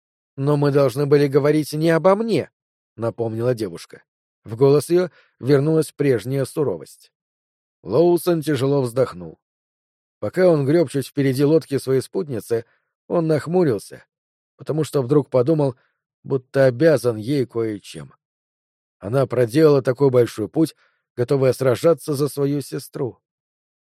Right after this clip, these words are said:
Это была девушка с горячим сердцем, которая приняла Лоусона за соучастника похищения, однако все же проявила определенное понимание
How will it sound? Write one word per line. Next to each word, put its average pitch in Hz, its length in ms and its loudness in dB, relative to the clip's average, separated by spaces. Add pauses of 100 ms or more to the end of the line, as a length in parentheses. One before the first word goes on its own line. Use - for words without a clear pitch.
(120)
Это 127 180 -6
была 123 220 2
девушка 147 440 0
с 117 60 -4
горячим 131 420 0
сердцем, 127 520 -2 (420)
которая 131 340 0
приняла 135 400 2
Лоусона 139 540 2
за 123 140 -4
соучастника 139 680 -2
похищения, 139 760 -4
однако 135 500 -2 (600)
все 151 260 -6
же 139 160 -4
проявила 151 600 0
определенное 135 680 0
понимание 135 800 -4